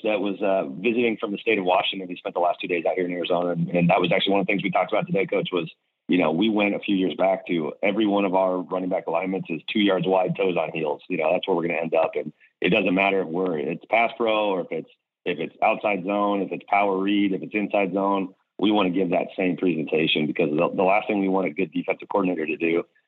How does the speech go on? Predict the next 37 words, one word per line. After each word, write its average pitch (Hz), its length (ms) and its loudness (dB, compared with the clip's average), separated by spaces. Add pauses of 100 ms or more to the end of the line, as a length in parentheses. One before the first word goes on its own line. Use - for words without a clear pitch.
(120)
is, 92 340 2
uh, 76 300 2 (120)
is, 92 120 0 (180)
is - 160 -2
say, 95 240 2 (260)
"Okay, 104 240 0
well, 98 120 2
if 98 60 -4
he's 123 140 0
in 113 100 0
this 113 140 0
alignment, 110 360 0
it's 92 100 -8
gonna 98 140 0
be 95 40 0
one 95 140 2
of 92 60 2
these 95 180 0
four 87 220 0
things. 73 340 -4
You 80 60 -2
know, 78 100 0
if 78 80 -4
he's 82 160 2
in 90 80 4
this 101 160 2
alignment, 95 280 2
it's 90 80 -6
gonna 92 100 0
be 90 60 2
one 90 120 2
of 90 40 4
these 92 180 2
four 73 200 -4
things." 76 240 -6
It 85 80 -12
just, 82 160 0